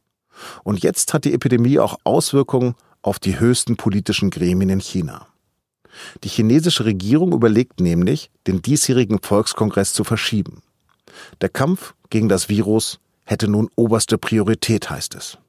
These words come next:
An den Sitzungen des Nationalen Volkskongresses nehmen jedes Jahr etwa dreitausend Delegierte teil.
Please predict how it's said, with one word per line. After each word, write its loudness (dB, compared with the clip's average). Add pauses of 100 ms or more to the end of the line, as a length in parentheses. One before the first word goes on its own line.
(1040)
An 2
den 4
Sitzungen 0
des 0
Nationalen 0
Volkskongresses -2
nehmen 2
jedes 0
Jahr 0
etwa -2
dreitausend -2
Delegierte 0
teil. -16